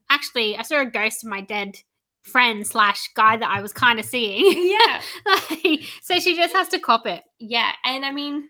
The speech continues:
Speaker 2: if she doesn't wanna cop it, just be honest. But she's
Speaker 1: Pretty much.
Speaker 2: not. Like, she just holds it in.
Speaker 1: Yeah.
Speaker 2: Um, but Rose pretty much knows that, you know, she definitely has seen him,
Speaker 1: Mm-hmm.
Speaker 2: but she also thinks she's going a bit crazy because
Speaker 1: Yeah.
Speaker 2: she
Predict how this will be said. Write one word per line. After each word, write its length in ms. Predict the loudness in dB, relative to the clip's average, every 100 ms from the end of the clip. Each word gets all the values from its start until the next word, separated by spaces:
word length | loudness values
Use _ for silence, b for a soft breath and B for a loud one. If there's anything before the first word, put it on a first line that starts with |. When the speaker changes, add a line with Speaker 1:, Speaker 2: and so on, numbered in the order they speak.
| _ -12
Speaker 2:
if 100 | -8
she 140 | -4
doesn't 220 | -4 -2
wanna 160 | -2 -4
cop 220 | -6 -8
it, 100 | -10
just 180 | -10 -10
be 80 | -10
honest. 500 | -10 -12 -16 -20 -10
But 100 | -6 -2
she's 140 | 2
Speaker 1:
Pretty 160 | 4 4
much. 100 | 4
Speaker 2:
not. 480 | 2 2 -4 -10 -8
Like, 160 | -8 -8
she 140 | -8
just 220 | -8 -8
holds 280 | -6 -6 -8
it 80 | -8
in. 340 | -6 -8 -12 -8
Speaker 1:
Yeah. 340 | 2 4 2 -2 _ 2
Speaker 2:
Um, 460 | 4 4 0 -8 -16 -8
but 180 | -8 -2
Rose 340 | -2 0 -4
pretty 180 | -4 -4
much 240 | -2 -4
knows 420 | -4 -2 0 -2 4
that, 340 | 4 4 0 b b b _ -8
you 120 | -2
know, 300 | -2 -2 -6 -12 _ _ _
she 240 | -8 -6
definitely 460 | 0 0 0 -6 -6
has 440 | -4 0 2 2
seen 400 | 0 -2 -6 -10
him, 420 | -14 -14 -10 -6 0
Speaker 1:
Mm-hmm. 220 | 2 4
Speaker 2:
but 160 | 2
she 140 | 2 0
also 280 | 0 0 -2
thinks 280 | -4 -8 -8
she's 160 | -6
going 180 | -4 -4
a 40 | -6
bit 120 | -10
crazy 580 | -6 -4 -4 -8 -14 -20 _ _ _ _ _ _
because 300 | -6 0 4
Speaker 1:
Yeah. 220 | 6 4 0 B -8
Speaker 2:
she 720 | -4 -2 0 -2 -2 -6